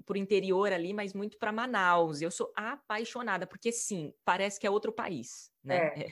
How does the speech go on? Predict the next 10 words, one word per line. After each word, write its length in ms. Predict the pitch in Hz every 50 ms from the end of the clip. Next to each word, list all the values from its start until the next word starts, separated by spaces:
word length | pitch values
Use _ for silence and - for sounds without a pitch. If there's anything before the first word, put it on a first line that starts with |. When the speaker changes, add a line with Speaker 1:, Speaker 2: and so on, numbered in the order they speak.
| -
Speaker 2:
sem 200 | - 220 233 202
dúvida. 380 | 196 240 160 151 156 156 151 - - - - - - 226 226 -
As 160 | 202 208 208
pessoas, 800 | - 254 240 - - - 208 214 226 233 240 226 202 190 185 202
a 60 | 202 202
Speaker 1:
<laughs> 20 |
É 240 | 233 220 233 247 254
Speaker 2:
cultura, 220 | 240 220 226 226 214
Speaker 1:
muito 220 | 214 220 220 226
Speaker 2:
outro 260 | 220 233 233 233 -